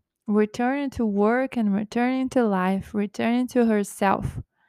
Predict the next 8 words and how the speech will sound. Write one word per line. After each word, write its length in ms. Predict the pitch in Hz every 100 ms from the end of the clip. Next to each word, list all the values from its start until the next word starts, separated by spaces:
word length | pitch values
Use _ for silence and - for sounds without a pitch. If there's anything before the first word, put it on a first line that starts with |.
| _ _ _ _
She 220 | - 233
found 400 | - 247 262 269
a 80 | 240
lot 300 | 214 220 269
of 120 | 302
strength 460 | - - 226 240 233
within 340 | 214 - 202
herself. 720 | 202 196 - - 208 208 -